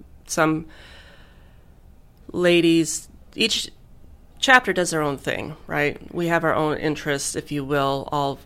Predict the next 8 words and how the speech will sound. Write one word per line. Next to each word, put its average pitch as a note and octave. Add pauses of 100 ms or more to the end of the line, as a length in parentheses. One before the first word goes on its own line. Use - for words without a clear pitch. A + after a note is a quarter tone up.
sort C#3+
of -
focused C#3+
on C#3+ (180)
p-, - (160)
historic D3+
preservation C#3 (480)
and C3